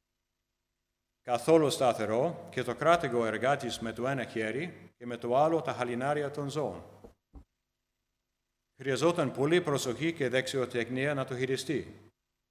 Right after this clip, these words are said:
Και τι άλλο, έπρεπε να έχει ο εργάτης το βλέμμα του συγκεκριμένο πού;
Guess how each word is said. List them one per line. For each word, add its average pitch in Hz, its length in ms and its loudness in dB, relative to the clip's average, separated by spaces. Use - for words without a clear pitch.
Και 135 100 -12
τι 160 160 -2
άλλο, 131 640 4
έπρεπε 147 500 2
να 120 120 2
έχει 165 240 2
ο 127 60 4
εργάτης 131 540 0
το 123 140 -4
βλέμμα 147 360 0
του 156 160 -4
συγκεκριμένο 120 720 -6
πού; 139 420 -6